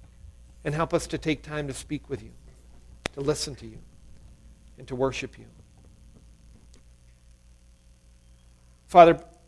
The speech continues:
we pray the same for our children. Help us to show our children how to rest in you. We want them to see the high value of work,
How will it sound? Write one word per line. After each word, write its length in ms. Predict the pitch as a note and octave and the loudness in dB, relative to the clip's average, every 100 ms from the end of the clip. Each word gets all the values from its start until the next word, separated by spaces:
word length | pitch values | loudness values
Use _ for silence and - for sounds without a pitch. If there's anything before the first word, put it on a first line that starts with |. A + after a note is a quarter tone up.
| - - | -2 4
we 100 | E3 | 6
pray 240 | F3+ F#3 | 8 6
the 100 | D#3 | 6
same 320 | - F3+ F3 | -2 0 0
for 480 | - E3 D#3 D3+ C#3+ - - - - - - - - | 2 6 6 6 0 -16 -20 -20 -20 -20 -20 -8 -2
our 100 | D#3 | -2
children. 460 | - E3 D#3+ A#2+ - - - - - - - - - - | 2 0 0 -4 -16 -20 -20 -20 -20 -20 -20 -20 -20 2
Help 180 | F#3 G#3 | 2 4
us 140 | F#3+ | 2
to 80 | - | 2
show 220 | F3 F3+ | 2 8
our 140 | E3+ E3 | 8 6
children 440 | - E3+ E3+ D3+ | 4 4 4 2
how 140 | C#3+ D#3 | -2 2
to 80 | |
rest 380 | D#3 D#3 D#3 - | 4 2 0 -10
in 80 | C3+ | -12
you. 100 | A#2+ - - - - - - - - - - - - - - - - - - | -16 -20 -20 -20 -20 -20 -20 -20 -20 -20 -20 -20 -20 -20 -20 -20 -20 -20 -2
We 120 | D#3+ | 4
want 300 | D#3 E3 F3 | 6 6 4
them 140 | F3+ D3+ | 2 0
to 80 | D#3+ | 0
see 220 | - F3+ | 2 4
the 100 | D3+ | 4
high 240 | D#3+ D#3+ | 0 -2
value 400 | D3+ D#3 D#3 D3+ | 2 2 2 2
of 140 | C#3+ C3 | -2 0
work, 260 | D3+ C#3 | -2 -2